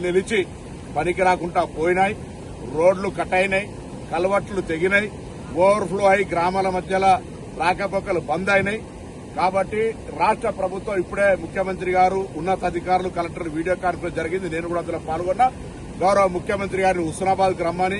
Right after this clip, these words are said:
ఈ ప్రాంతాన్ని పరిశీలించి సహకారం చేయమని కోరినాం. అదే సందర్భంలో ఇక్కడి నుంచి ప్రాతినిధ్యం వహిస్తున్న కేంద్ర మంత్రి బండి సంజయ్ గారు కూడా వెంటనే స్పందించి ఇది ఒక కేంద్ర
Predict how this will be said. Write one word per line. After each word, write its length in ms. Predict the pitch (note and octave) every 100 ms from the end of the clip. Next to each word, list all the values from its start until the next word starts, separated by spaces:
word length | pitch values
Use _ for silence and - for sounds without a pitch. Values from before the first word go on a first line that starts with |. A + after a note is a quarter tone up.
| F3+
ఈ 40 | E3+
ప్రాంతాన్ని 460 | E3 F3 F#3+ F3+ E3+
పరిశీలించి 520 | D#3+ C#3+ F#3 F3+ G#3 G#3+ - - - - -
సహకారం 440 | F3+ G#3 G3+ G3 F#3+
చేయమని 280 | F#3 F#3+ F3
కోరినాం. 360 | E3 F#3+ G#3 A3+ - C#3
అదే 140 | G#3 A3
సందర్భంలో 520 | F#3+ F3+ F#3+ F#3 G3 G3
ఇక్కడి 180 | F3+ F#3+
నుంచి 140 | F#3 F3
ప్రాతినిధ్యం 420 | E3+ F#3+ F#3+ F#3+ F#3
వహిస్తున్న 320 | F3 G3 F#3+ - - - - - F3
కేంద్ర 300 | G3+ G#3 G3+
మంత్రి 220 | F#3+ F#3 F#3
బండి 220 | E3 F#3 F#3
సంజయ్ 340 | F3+ E3+ G3 F#3+
గారు 200 | F#3 F3+ F3
కూడా 160 | F#3 G#3
వెంటనే 360 | E3 E3+ G3 G3 E3+
స్పందించి 520 | D#3+ F#3 G3 - A3+ A3+ - - - - - C#3
ఇది 100 | F#3 G#3+
ఒక 140 | G#3 G3 -
కేంద్ర 300 | F#3 G#3+